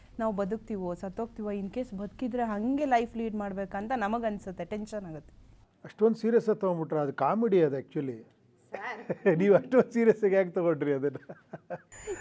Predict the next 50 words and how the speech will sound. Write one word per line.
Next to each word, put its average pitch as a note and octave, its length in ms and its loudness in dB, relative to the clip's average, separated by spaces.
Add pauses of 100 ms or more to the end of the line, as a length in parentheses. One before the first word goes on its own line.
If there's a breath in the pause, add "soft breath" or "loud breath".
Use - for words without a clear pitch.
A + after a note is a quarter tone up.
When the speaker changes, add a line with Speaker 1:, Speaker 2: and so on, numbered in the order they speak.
Speaker 1:
ಏನ್ A#3+ 300 -4
ಸರ್, G#3+ 260 -6
ಏನ್ G3 300 -4
Speaker 2:
ನಿಮ್ಗೆಲ್ಲೂ F#3+ 280 4
ನಗು G#3 100 8
Speaker 1:
ಹೇಳ್ಕೊಡ್ತೀರಿ? F#3+ 340 6
Speaker 2:
ಬರ್ಲಿಲ್ವಾ E3+ 200 4
ಅದ್ C3+ 100 -2
ನೋಡ್ಬೇಕಾರೆ? C#3+ 840 -4 (680 loud breath)
Speaker 1:
ಇಲ್ಲ C#4 320 -6
ಸರ್, A#3+ 240 -6 (440)
ಫ್ಯೂಚರ್ C#4+ 520 -6
ತಲೆಗ್ G#3 260 -4
ಬಂತು F3+ 260 -10
ಸರ್. E3+ 360 -16
Speaker 2:
ನೋಡಿ, A#2+ 220 -10
ಅದ್ A#2 140 -10
ಯಾಕೆ C3+ 380 -2
ಬಗ್ಗೆ? A2+ 360 -12 (540 loud breath)
Speaker 1:
ಸರ್, D4+ 160 8
ಏನ್ C4 220 0
Speaker 2:
ಈಗ F#3 100 4
Speaker 1:
ಗೊತ್ತಾ E3+ 240 8
ಸರ್? A3+ 100 4
Speaker 2:
ಫ್ಯೂಚರ್ G#3+ 400 4
ತಲೆಗ್ E3+ 320 2
ಬರ್ತಿದೆ D#3 400 0
ಅಂದ್ರೆ C#3+ 520 -2
ನಾವು D#3 140 0
ಪ್ರೆಸೆಂಟ್ E3 400 2
ಸರಿ D#3+ 180 2
ಮಾಡ್ಕೊಬೇಕು. C3 640 -6
Speaker 1:
ಹೌದು. - 800 -12
Speaker 2:
ಈ E3 160 2
ಇವತ್ತು F3 360 6
ನಾವ್ E3+ 240 4
ಏನ್ F3+ 140 4
ಮಾಡ್ತೀವೋ E3+ 500 2
ಅದು G#3 180 0
ನಾಳೆ F#3+ 240 4
ನಮ್ಗೆ E3+ 240 0
ಅನ್ನ C#3+ 160 -2
ಹಾಕುತ್ತೆ, C3+ 420 -6
ಅಥವಾ E3+ 380 -4
ನಾಳೆ E3 220 6
ನಮ್ D3+ 260 -4
ಭವಿಷ್ಯನ D3 520 -2
ನಿರ್ಧಾರ D#3+ 380 -2
ಮಾಡೋದು E3+ 280 0
ಇವತ್ತು. E3+ 540 0